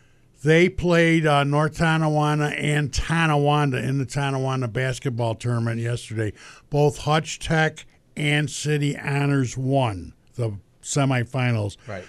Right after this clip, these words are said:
Speaker 1: So they will be playing Monday night at Tonawanda High School head-to-head.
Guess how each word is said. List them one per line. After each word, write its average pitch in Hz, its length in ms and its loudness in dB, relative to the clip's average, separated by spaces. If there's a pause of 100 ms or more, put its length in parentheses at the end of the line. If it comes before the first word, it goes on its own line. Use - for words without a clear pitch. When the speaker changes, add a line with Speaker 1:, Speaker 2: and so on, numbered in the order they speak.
(120)
Speaker 1:
So 143 240 2
they 151 140 6
will 156 160 4
be 139 160 0
playing 147 520 2
Monday 143 300 0
night 139 300 0
at 127 240 -6
Tonawanda 131 720 -2
High 131 240 -2
School 120 440 -4 (200)
head-to-head. 127 760 0